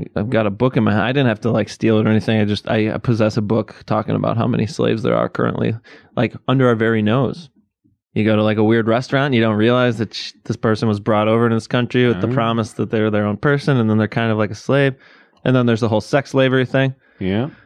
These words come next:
Speaker 2: I
Speaker 1: Apparently they're just, like, everywhere, and we don't even know it.
Speaker 2: Yeah. I'm gonna say too many. Too many slaves. That's if you ask me, I'm on record. I'll say it right now.
Speaker 1: I'll
Speaker 2: Uh,
Speaker 1: fact check you later, but I tend to agree.
Speaker 2: And thank you for <laughs> listening, everybody.
Speaker 1: <laughs>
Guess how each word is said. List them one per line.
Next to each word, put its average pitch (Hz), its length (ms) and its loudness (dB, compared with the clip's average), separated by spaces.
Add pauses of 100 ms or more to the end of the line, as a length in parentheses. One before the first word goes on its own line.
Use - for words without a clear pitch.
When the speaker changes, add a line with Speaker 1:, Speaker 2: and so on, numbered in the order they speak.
(160)
Speaker 2:
I 117 100 0
Speaker 1:
Apparently 175 400 2
they're 113 120 4
just, 113 180 0
like, 113 200 2
everywhere, 117 300 2
and 107 80 0
we 107 60 2
don't 113 140 2
even 120 140 2
know 139 160 2
it. - 80 -4 (360)
Speaker 2:
Yeah. 95 360 -4
I'm 120 120 -2
gonna 403 120 2
say 117 140 0
too - 220 0
many. 82 380 -4
Too 160 100 2
many 302 140 2
slaves. 73 540 -8 (100)
That's - 360 -8 (800)
if - 60 -20
you 98 60 -4
ask 104 220 -4
me, 123 300 -2 (140)
I'm 139 120 -2
on 147 140 -2
record. 101 420 -2 (760)
I'll - 120 -4
say 120 180 -2
it 101 40 0
right 110 200 0
now. 82 300 -2 (580)
Speaker 1:
I'll - 120 -2
Speaker 2:
Uh, 87 140 0
Speaker 1:
fact 90 200 0
check 135 220 0
you 131 80 4
later, 143 300 2
but 113 100 0
I 113 80 0
tend 127 240 0
to 131 80 4
agree. 127 360 2 (240)
Speaker 2:
And 85 260 -2
thank 196 280 2
you 185 120 6
for 127 160 2
<laughs> - 160 2
listening, 139 380 0
everybody. 120 720 0
Speaker 1:
<laughs> 82 40 -12